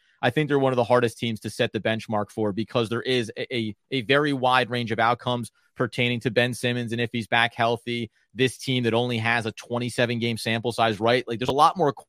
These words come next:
quantifiable data around all these other teams in both conferences or around individual players. Even Cam Johnson and Mikal Bridges, as we said earlier in the week, they are now entering their first full season as being the primary guys, and, and we really don't know what that's going to look like for Brooklyn.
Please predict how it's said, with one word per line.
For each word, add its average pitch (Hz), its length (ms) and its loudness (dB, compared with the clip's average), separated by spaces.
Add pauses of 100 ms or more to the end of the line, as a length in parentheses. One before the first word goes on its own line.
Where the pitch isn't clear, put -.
(140)
quantifiable 117 840 0
data 110 460 0 (240)
around 113 300 2
all 123 260 2
these 123 160 -2
other 113 140 0
teams 110 260 -4
in 104 100 -2
both 165 300 4
conferences 107 640 -4
or 156 240 6
around 123 220 0
individual 117 480 -2
players. 117 400 0 (220)
Even 127 200 -2
Cam 165 240 0
Johnson 156 340 -2
and 151 80 -2
Mikal 156 300 0
Bridges, 143 300 0
as 95 120 -8
we 113 60 -6
said 127 240 0
earlier 135 200 2
in 139 60 -4
the 131 60 -2
week, 147 260 2 (420)
they 127 140 6
are 131 340 6
now 131 680 2
entering 131 340 -2
their 123 100 0
first - 460 -2
full 151 160 2
season 151 460 -6
as 107 160 -4
being 131 500 -4 (100)
the 131 160 0
primary 135 720 0
guys, 143 400 2
and, 107 100 -8
and 123 140 -6
we 123 80 0
really 131 240 4
don't 117 300 -2
know 127 220 4
what 110 120 0
that's 110 200 -2
going 110 180 -2
to 107 40 -6
look 120 200 -4
like 98 160 -6
for 101 100 -10
Brooklyn. 92 320 -8